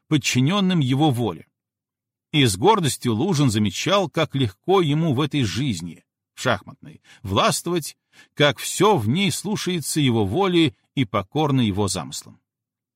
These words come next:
Перемещение героя из одного мира в другой составляет интригу произведения.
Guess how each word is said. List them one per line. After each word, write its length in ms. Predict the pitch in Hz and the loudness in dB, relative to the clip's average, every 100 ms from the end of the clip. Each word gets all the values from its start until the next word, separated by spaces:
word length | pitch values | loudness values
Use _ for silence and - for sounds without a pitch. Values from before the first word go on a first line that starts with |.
| _ _ _ _ _ _ _ _ _ _ - | _ _ _ _ _ _ _ _ _ _ 0
Перемещение 720 | 131 139 143 - 247 233 208 | 4 6 4 2 2 2 2
героя 480 | 123 143 202 208 185 | 2 4 4 4 4
из 220 | 170 117 | 2 0
одного 340 | 131 127 139 202 | 2 2 2 2
мира 260 | 180 160 | 2 0
в 60 | 107 | 0
другой 460 | 107 92 127 202 | -2 -2 -2 -2
составляет 720 | 165 120 - 90 127 180 147 - | -2 -6 -8 -6 -2 -2 -2 -2
интригу 580 | 135 107 113 123 110 110 | -2 -2 -2 -2 -2 -4
произведения. 720 | 107 90 80 69 64 - | -4 -6 -8 -14 -18 -20